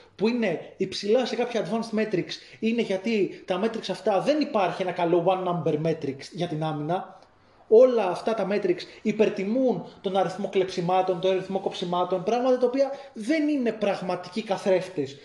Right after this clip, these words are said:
του τι άμυνα παίζει ένας παίχτης. Ο Westbrook είναι ένας, ε,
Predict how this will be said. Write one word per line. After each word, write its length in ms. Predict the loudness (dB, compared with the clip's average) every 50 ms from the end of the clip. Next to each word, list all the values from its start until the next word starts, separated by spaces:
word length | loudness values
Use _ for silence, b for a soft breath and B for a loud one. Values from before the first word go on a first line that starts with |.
| B B B
του 120 | -10 -10 -6
τι 140 | 0 2 2
άμυνα 360 | 2 2 0 -2 -2 -4 -2
παίζει 180 | -2 -2 -2 -2
ένας 180 | -6 -8 -4
παίχτης. 500 | -2 -4 -4 -4 -6 -18 -20 -20 -20 -20 _ b b b b b
Ο 60 | 4 6 6
Westbrook 380 | 6 6 4 2 -2 -4 -2 0
είναι 240 | -2 0 0 -2 -4
ένας, 300 | -4 -4 -4 -6 -8 B B B B B B -2
ε, 300 | 0 2 4 4 4